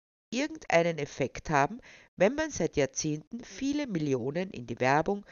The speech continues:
für Milch investiert hat. Blöd nur, dass sich die Menschen trotzdem nicht davon abhalten ließen, immer häufiger zu pflanzlichen Alternativen zu greifen.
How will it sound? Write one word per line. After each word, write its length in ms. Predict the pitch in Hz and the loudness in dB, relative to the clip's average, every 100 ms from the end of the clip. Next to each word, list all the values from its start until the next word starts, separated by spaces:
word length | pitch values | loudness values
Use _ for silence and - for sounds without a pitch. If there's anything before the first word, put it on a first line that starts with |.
| - - - | -20 -20 -8
für 180 | - | -4
Milch 480 | 277 180 156 190 - - | 0 0 0 -2 -8 -10
investiert 800 | 180 180 233 - - 131 151 - | -8 -2 0 -2 -6 0 0 2
hat. 280 | 123 - - _ _ _ | -4 -6 -20 _ _ _
Blöd 340 | - 233 247 | 6 6 6
nur, 280 | 143 135 175 - - - - - | 0 -2 -2 -4 -18 -20 -8 4
dass 240 | 220 - | 4 4
sich 140 | 349 | -4
die 120 | - 208 | -2 0
Menschen 420 | 156 156 - - | 0 0 -6 -12
trotzdem 640 | - - 165 170 - - 170 | -10 4 6 6 2 2 2
nicht 260 | 160 - | -2 -4
davon 240 | 175 - 185 | -4 -2 -2
abhalten 580 | - - 208 190 - 196 | -2 -2 -2 -2 -2 -4
ließen, 380 | 202 202 220 214 - - _ - | -2 -2 -6 -12 -18 -20 _ -4
immer 360 | 226 285 294 | 2 2 4
häufiger 680 | 147 127 127 156 - 190 262 - - _ _ _ | 6 4 4 -4 2 2 2 -6 -20 _ _ _
zu 320 | - 190 - | 4 4 4
pflanzlichen 680 | - 156 131 120 - 180 233 | -2 4 4 2 -8 -6 -4
Alternativen 920 | - 156 214 226 262 - 165 156 151 | -2 -2 -4 -6 -8 -6 -4 -4 -6
zu 120 | - | -8
greifen. 560 | 143 - 123 113 - 120 | -10 -4 -4 -4 -10 -18